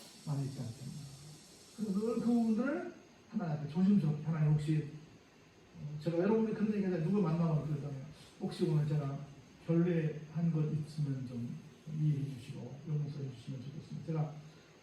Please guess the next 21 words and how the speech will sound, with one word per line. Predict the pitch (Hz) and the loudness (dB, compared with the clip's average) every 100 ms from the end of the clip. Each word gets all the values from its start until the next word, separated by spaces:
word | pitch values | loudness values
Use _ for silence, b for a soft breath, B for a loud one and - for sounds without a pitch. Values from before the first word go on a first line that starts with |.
| - - | -20 -14
잘 | - 143 | -8 -2
일부러 | 180 196 220 185 | 4 6 6 6
그런 | 170 | 6
건 | 180 | 6
아닌데, | 185 135 131 151 117 - - - | 6 6 4 2 0 -6 -14 -14
어, | - - | -14 -12
하다 | 147 143 | -8 -6
보니까 | 127 127 123 - | -6 -8 -8 -10
제가 | 135 123 | -10 -8
좀 | 135 117 - - - - - | -8 -8 -12 -20 -20 -20 -8
말씀을 | 147 - 143 123 | -6 -6 -6 -6
좀, | 120 113 - - - | -6 -8 -10 -18 -18
어, | 160 - | -14 -8
지나친 | 156 147 - 143 | 0 0 2 -2
것도 | - 135 - | -2 -8 -4
있고 | 170 160 233 - - - - - | 0 2 2 -2 -12 -18 -20 -16
좀 | 123 | -12
잘못한 | 113 151 139 - 127 - | -2 0 0 -4 -8 -8
부분이 | 135 131 127 120 - | -8 -6 -6 -8 -6
생각이 | 170 135 | -2 -2
나는데 | 127 120 131 151 110 | -4 -4 -4 -2 -4